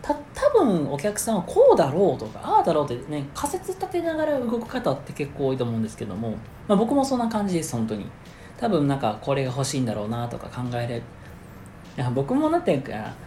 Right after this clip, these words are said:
僕も、僕ももしなんか、売るとしたら多分お客さんこういうの求めてるんちゃうかなとかね、って話、って思って多分動くと思います。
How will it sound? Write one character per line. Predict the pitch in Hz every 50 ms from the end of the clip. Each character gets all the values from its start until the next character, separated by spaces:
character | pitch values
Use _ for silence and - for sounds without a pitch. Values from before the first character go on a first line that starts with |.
| - -
僕 | 320 392 - 392
も、 | 370 403 -
僕 | - 185 403 403 403 381
も | 440 453
も | 262 240 254
し | 226 - 185
な | 175 175
ん | 170 147
か、 | 180 190 180 135 113 101 - - - - - - - - - - - - - - - - - -
売 | 202 214
る | 226 226
と | 220 190
し | 175 -
た | - 240
ら | 240 220
多 | 214 175
分 | 151 127
お | 120 135
客 | - 143 143
さ | - 151 143
ん | 143
こ | - - 330
う | 392
い | 415
う |
の | 427 339
求 | 233 - - 190
め | 190
て | 185 175
る | 170 147
ん | 143
ち | 139 139
ゃ | 131
う | 131
か | 131 120
な | 123 127 127
と | 120 127 -
か | 107 95
ね、 | 107 110 110 - - - - - - - - - - - -
っ | -
て | 151 143
話、 | 127 127 147 143 139 - -
っ | -
て | - - 160 151
思 | 160 202 220 196
っ | 170
て | - - 240 190
多 | - 143
分 | 135 123 117
動 | 131 151 143
く | - -
と | 127
思 | 101 85
い | 80
ま | - - -
す。 | - - - -